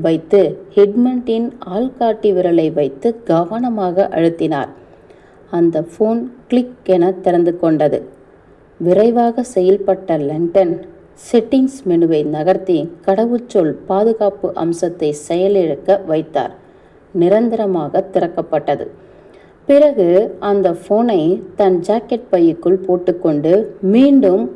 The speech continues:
போர்வையால் எட்மண்டின் உடலை மூடினார்.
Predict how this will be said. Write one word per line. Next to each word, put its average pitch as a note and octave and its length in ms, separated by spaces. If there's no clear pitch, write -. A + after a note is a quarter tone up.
போர்வையால் G#3+ 680
எட்மண்டின் F3 800
உடலை E3 420
மூடினார். E3 520